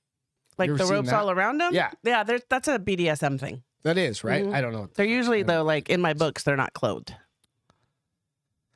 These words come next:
Speaker 2: Jesus Christ. <laughs> So he goes, he gave me instructions, gave me the key, and told me where everything was. And I go into his place, into the secret room, and I'm telling you,
Speaker 1: <laughs> Matthew.
Speaker 2: it was the most immaculate,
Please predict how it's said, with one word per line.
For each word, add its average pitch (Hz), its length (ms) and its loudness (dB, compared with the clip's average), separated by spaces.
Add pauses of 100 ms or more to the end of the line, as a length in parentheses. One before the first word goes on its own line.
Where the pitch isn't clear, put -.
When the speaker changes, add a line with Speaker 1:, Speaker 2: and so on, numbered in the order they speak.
(760)
Speaker 2:
Jesus - 460 -16
Christ. - 580 -14
<laughs> - 60 -16 (800)
So - 360 0
he 156 100 0
goes, 147 400 2
he 156 160 -2
gave 190 240 0
me 226 140 0
instructions, 165 720 -2
gave 143 200 0
me 160 60 0
the 147 120 -2
key, 143 320 -2
and 131 100 -6
told 135 160 0
me 135 80 0
where 123 240 0
everything 104 260 -8
was. 156 380 -4 (160)
And 147 240 0
I 139 100 0
go 143 220 0
into 143 260 -2
his 131 160 -2
place, 127 420 -8 (520)
into 160 240 2
the 160 100 0
secret 165 480 -2
room, 135 240 0
and 143 80 0
I'm 135 80 0
telling 202 400 0
you, 269 380 0
Speaker 1:
<laughs> - 40 -6
Matthew. 233 300 -2
Speaker 2:
it - 20 0
was 143 120 0
the 165 80 0
most 170 320 0
immaculate, 156 760 0